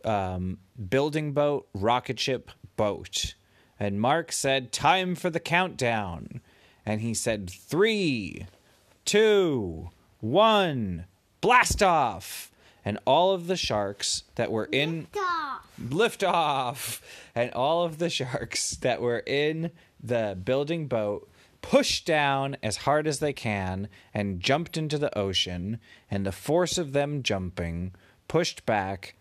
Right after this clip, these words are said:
Speaker 1: halfway, causing the rocket boat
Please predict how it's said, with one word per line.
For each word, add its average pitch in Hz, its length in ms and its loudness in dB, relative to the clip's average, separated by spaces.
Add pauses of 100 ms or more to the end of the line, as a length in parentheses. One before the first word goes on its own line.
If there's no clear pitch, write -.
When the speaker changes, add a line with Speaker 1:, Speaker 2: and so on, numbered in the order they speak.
(120)
Speaker 1:
halfway, 104 920 0 (260)
causing 123 720 0 (280)
the 95 460 0 (760)
rocket 123 520 0
boat 127 340 2